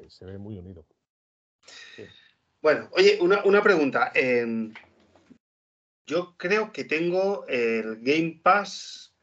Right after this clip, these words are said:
Speaker 1: Entonces esta-, estaba intentando contar, pero yo, eh, el año que perdimos los playoffs en Dallas ya lo tenía. Por tanto, creo que son tres años de li-, por lo menos,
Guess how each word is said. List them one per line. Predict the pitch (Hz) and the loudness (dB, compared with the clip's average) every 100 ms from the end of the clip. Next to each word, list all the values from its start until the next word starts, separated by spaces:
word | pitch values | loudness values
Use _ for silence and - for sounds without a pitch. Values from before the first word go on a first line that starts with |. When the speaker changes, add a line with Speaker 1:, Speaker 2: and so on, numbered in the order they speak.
| _ - - - | _ -20 -20 -14
Speaker 1:
Entonces | 127 185 156 | -4 -4 -4
esta-, | 135 - | -4 -6
estaba | 135 156 | -2 -2
intentando | 190 151 131 127 120 | 2 2 2 0 0
contar, | 123 120 147 127 | 2 0 0 0
pero | 123 120 113 113 | 2 4 2 0
yo, | 127 175 | 0 2
eh, | 160 123 113 | 2 -2 -2
el | 120 | -2
año | 127 156 | 0 0
que | 175 | 0
perdimos | 175 165 175 170 | 0 0 0 0
los | 165 - | -2 -6
playoffs | 175 170 165 | -2 -2 0
en | 160 | 2
Dallas | 165 196 | 4 4
ya | 190 | 2
lo | 175 | 0
tenía. | 120 139 156 110 _ _ - - - _ _ | 0 -2 -4 -8 _ _ -20 -20 -20 _ _
Por | - | -4
tanto, | 120 135 170 | -2 0 2
creo | 165 | 2
que | 165 | 0
son | 156 | -2
tres | 147 139 | -4 -2
años | 151 139 | -2 0
de | 156 | 0
li-, | 160 - - | -2 -10 -4
por | - 127 | -2 2
lo | |
menos, | 131 190 202 - | 4 4 2 -2